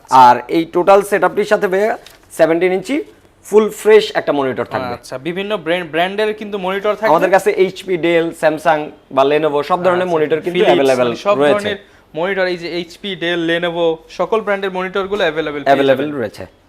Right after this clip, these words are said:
Speaker 1: এ, তবে এটাতে Core i five এর প্রসেসর থাকবে, তিনশো বিশ জিবি হার্ড ডিস্ক এবং এইট জিবি র্যাম থাকবে।
Speaker 2: আচ্ছা।
Speaker 1: সাথে সতেরো ইঞ্চি ফুল ফ্রেশ একটা মনিটর থাকবে। টোটাল প্যাকেজটার দাম রাখছি মাত্র নয় হাজার নয়শো নব্বই টাকা।
Speaker 2: নয় হাজার নয়শো নব্বই
Speaker 1: নব্বই টাকা।
Speaker 2: টাকা।
Speaker 1: এবং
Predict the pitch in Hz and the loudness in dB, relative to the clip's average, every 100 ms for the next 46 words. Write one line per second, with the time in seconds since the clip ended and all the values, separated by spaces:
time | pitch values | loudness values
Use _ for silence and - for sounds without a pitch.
0 | - 151 151 170 170 180 196 180 - - | -6 -6 -6 -6 -2 -2 -2 -2 -4 -4
1 | - 190 185 190 190 190 185 185 196 185 | -2 0 0 0 0 0 -2 -2 -6 -6
2 | 185 208 254 175 165 185 190 175 202 175 | -2 -2 -2 -6 -6 -4 -4 -2 -2 0
3 | 175 185 247 - 143 214 302 - - 160 | 0 -2 -4 -6 -2 -2 -2 -10 -2 -2
4 | 143 143 156 143 113 101 95 95 - - | -2 -4 0 0 -2 -8 -12 -14 -16 -18
5 | 127 117 - 135 226 - 151 156 160 180 | -16 -8 -2 0 -2 -2 -2 -2 -6 -8
6 | 233 190 160 - 170 165 151 175 160 156 | -10 -8 -8 -4 -2 -2 -4 -6 -6 -8
7 | 156 - 160 180 226 165 151 151 147 127 | -12 -10 -8 -8 -6 -2 -2 0 -4 -4
8 | 139 - 151 156 151 147 190 170 147 - | -8 -6 -2 -2 -2 -4 -6 -6 -8 -8
9 | 190 220 170 139 135 135 165 139 120 139 | -6 -4 0 0 0 -2 -4 -4 -6 -6
10 | 147 147 143 113 113 147 170 190 196 226 | -6 0 0 -2 -6 -2 -2 -2 -2 -2
11 | 240 170 170 180 180 254 262 214 208 190 | -2 -2 -2 -2 -2 -2 -2 0 0 2
12 | 165 135 107 104 151 | 2 2 0 0 0